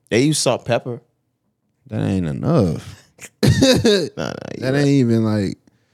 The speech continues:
Speaker 1: Yeah.
Speaker 2: nothing.
Speaker 1: Ain't no Lowry's.
Speaker 2: <laughs>
Speaker 1: No Tony's.
Speaker 2: No, now none.
Speaker 1: N-, no, uh,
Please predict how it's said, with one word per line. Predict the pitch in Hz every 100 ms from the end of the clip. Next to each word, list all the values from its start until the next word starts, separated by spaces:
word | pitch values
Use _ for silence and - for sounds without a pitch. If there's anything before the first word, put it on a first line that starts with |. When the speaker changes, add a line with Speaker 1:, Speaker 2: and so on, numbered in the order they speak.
| _ -
Speaker 1:
Yeah. | 101 143
Speaker 2:
nothing. | 151 156 - 76 -
Speaker 1:
Ain't | 98
no | 87
Lowry's. | 76 78 82 80 78 78 - _ - -
Speaker 2:
<laughs> | - 349 269 _
Speaker 1:
No | 85
Tony's. | 78 87 85 87 90 85 - 156 _ _ _
Speaker 2:
No, | 110 101 113
now | 98 113 135
none. | 143 190 214 92 85 _ _ _
Speaker 1:
N-, | - - -
no, | 90 85
uh, | - 78 76